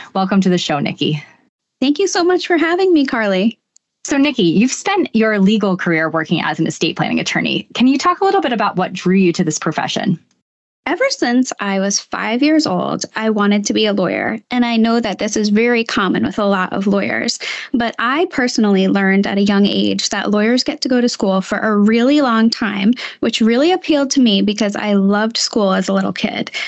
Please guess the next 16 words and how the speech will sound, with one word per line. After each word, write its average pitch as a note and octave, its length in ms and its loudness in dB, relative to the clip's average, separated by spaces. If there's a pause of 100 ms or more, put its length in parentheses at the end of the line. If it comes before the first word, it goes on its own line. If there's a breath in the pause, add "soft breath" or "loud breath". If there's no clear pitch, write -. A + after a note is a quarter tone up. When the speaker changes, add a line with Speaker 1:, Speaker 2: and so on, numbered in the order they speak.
(140)
Speaker 2:
So G#3 300 -2
I G3+ 160 0
made G#3+ 180 4
a B3 60 -2
plan A3 380 0
to A#3+ 100 0
extend A3+ 520 0
my C4 160 4
schooling C#4 480 0 (120)
as G#3+ 120 -4
long G#3 500 4
as A3+ 140 -6
possible. - 600 -4 (240)
And G3+ 540 2
in B3 220 0
college, A3 720 0